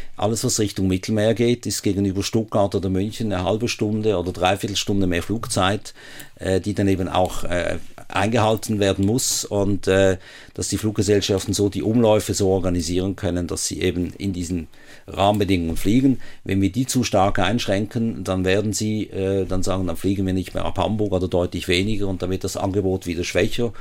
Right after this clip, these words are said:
äh, bis hin zu Arbeitsplätzen, die dann verloren gehen. Und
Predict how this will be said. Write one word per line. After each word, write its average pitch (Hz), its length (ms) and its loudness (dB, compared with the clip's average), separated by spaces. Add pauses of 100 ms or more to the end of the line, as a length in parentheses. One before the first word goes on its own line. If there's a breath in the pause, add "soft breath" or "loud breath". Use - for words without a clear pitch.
(500 loud breath)
äh, 95 160 2
bis 101 180 0
hin 98 140 0
zu - 160 0
Arbeitsplätzen, 98 720 0
die 95 80 -2
dann 80 140 -4
verloren 85 400 0
gehen. 92 300 2
Und 85 180 -6